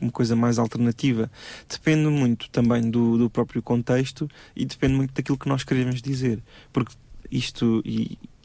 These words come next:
aliás, a cosmovisão pode ser a mesma, sempre, por trás, mas às vezes queremos dizer coisas diferentes e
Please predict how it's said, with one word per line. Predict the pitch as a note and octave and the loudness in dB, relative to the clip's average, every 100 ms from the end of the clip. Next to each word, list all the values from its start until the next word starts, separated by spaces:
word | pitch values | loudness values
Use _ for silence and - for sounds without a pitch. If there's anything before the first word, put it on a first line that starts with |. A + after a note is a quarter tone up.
| - - - | -20 -12 -2
aliás, | B2 A#2+ A#2 - | 2 2 0 -4
a | C3+ | -2
cosmovisão | D3 C3+ C#3 C3 B2+ D#3+ | 0 2 2 2 2 0
pode | D#3 D3+ | 0 -4
ser | - C3+ | 0 0
a | A#2+ | 2
mesma, | A2+ A2 A2 A#2+ - | 2 0 -4 -8 -10
sempre, | - A#2+ A2+ - - - | -2 0 0 -4 -16 -10
por | A2 | -8
trás, | - A2+ B2+ - - - - - | -6 -6 -8 -14 -18 -20 -14 -2
mas | D#3+ F3+ F#3 - | 2 2 0 -2
às | D#3+ D3 | 0 0
vezes | D#3 | 0
queremos | - C#3+ C#3 B2+ | 0 0 2 0
dizer | B2+ C3 | -2 -4
coisas | - B2 A#2 A2+ | -2 -2 0 -2
diferentes | A2+ - D3 A2+ - | -4 0 0 0 0
e | A2+ B2+ | -2 -4